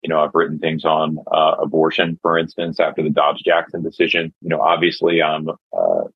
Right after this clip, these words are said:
you know, out there talking about artificial intelligence and what I think needs to be done there. So I'm not shy about sharing my opinion and, um, and having a discourse with people. I think the challenge with politics right now is not that we would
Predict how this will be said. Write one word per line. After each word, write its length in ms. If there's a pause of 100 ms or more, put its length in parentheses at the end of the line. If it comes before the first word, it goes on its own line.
you 140
know, 200
out 220
there 260
talking 400
about 240
artificial 540
intelligence 720
and 120
what 120
I 100
think 200
needs 220
to 60
be 140
done 220
there. 360 (600)
So 100
I'm 80
not 200
shy 360
about 400
sharing 300
my 180
opinion 560 (200)
and, 440
um, 380 (140)
and 100
having 400
a 60
discourse 540
with 120
people. 400 (280)
I 120
think 280
the 240
challenge 480
with 180
politics 540
right 200
now 300
is 100
not 440
that 80
we 160
would 160